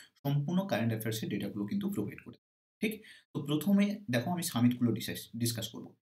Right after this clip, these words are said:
এইগুলোর মধ্যে একটা summit তো তুমি এক্সামে পাচ্ছ, ঠিক? প্রথম যে সামিটটা আছে সেই সামিটটার নাম ছিল থার্টি ফাইভ Asian summit। এটা কোথায় হচ্ছে? এটা হচ্ছে ব্যাংককে। ক্লিয়ার?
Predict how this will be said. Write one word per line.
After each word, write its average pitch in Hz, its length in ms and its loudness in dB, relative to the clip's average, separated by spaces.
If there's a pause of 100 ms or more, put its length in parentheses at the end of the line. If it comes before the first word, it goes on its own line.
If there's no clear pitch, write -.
(100)
এইগুলোর 170 380 2
মধ্যে 151 200 -4
একটা - 340 -4
summit 143 280 -2
তো 147 80 -6
তুমি 143 220 -2
এক্সামে 107 320 -2
পাচ্ছ, - 260 -8 (380)
ঠিক? 208 220 -2 (420)
প্রথম 202 240 4
যে 208 120 6
সামিটটা 135 400 2
আছে 101 220 -2
সেই 139 140 -2
সামিটটার 117 380 2
নাম 101 180 0
ছিল - 200 -2 (400)
থার্টি 147 300 -2
ফাইভ 135 280 0
Asian 110 300 2
summit। - 260 -2
এটা 127 180 -4
কোথায় 123 260 -2
হচ্ছে? 160 260 -2 (260)
এটা 120 160 -2
হচ্ছে - 500 -4
ব্যাংককে। 101 500 -2
ক্লিয়ার? - 540 -4